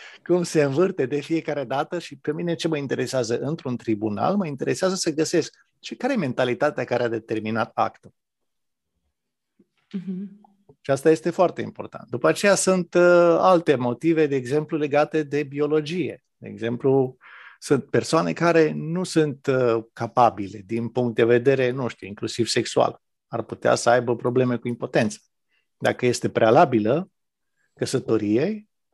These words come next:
Speaker 1: iarăși este un motiv de,
Speaker 2: Dacă
Speaker 1: un
Speaker 2: nu
Speaker 1: motiv
Speaker 2: este
Speaker 1: de,
Speaker 2: anunțată
Speaker 1: de
Speaker 2: sau cum?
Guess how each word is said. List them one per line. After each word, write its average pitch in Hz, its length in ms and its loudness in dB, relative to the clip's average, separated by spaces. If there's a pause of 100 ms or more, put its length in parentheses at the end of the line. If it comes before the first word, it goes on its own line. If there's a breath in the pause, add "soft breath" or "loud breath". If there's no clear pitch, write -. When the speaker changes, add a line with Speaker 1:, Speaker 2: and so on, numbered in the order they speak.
(220)
Speaker 1:
iarăși 165 400 -2
este - 180 -4
un 101 80 0
motiv 98 320 -4
de, 98 340 -6 (1600)
Speaker 2:
Dacă 175 300 -6
Speaker 1:
un 127 60 4
Speaker 2:
nu 123 60 6
Speaker 1:
motiv 117 340 6
Speaker 2:
este 113 140 4
Speaker 1:
de, 113 60 8
Speaker 2:
anunțată - 360 0
Speaker 1:
de 104 240 4
Speaker 2:
sau 254 240 -2
cum? 165 420 -6